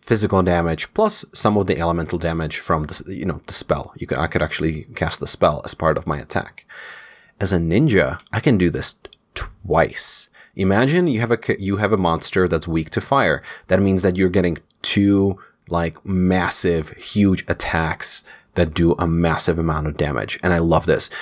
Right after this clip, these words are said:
So I created a small guide for myself of how I want my characters to look. Um, I had discussed it a cou-, a few episodes ago,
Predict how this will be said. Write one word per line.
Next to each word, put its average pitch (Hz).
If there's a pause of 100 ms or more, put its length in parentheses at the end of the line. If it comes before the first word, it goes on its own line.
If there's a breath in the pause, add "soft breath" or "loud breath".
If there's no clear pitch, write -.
(120)
So - (220)
I 110
created 110
a 104
small 98
guide 95
for 104
myself 95
of 82
how 90
I 90
want 90
my 92
characters 90
to 101
look. 87 (420 loud breath)
Um, 85
I 107
had 127
discussed 160
it 170
a -
cou-, 110
a 110
few 123
episodes 113
ago, 95